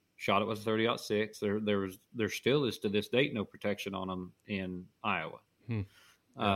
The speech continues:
Speaker 2: Yeah.
Speaker 1: so they were perfectly legal in doing it. Uh,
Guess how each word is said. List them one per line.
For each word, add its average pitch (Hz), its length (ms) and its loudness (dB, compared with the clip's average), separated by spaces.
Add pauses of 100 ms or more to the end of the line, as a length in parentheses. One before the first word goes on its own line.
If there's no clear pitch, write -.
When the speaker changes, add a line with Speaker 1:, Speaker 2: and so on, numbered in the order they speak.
Speaker 2:
Yeah. 104 60 -4
Speaker 1:
so 107 200 2
they 107 140 8
were 107 100 6
perfectly 143 540 4
legal 135 500 4
in 131 220 0
doing 120 240 4
it. 143 100 -6 (380)
Uh, 104 380 0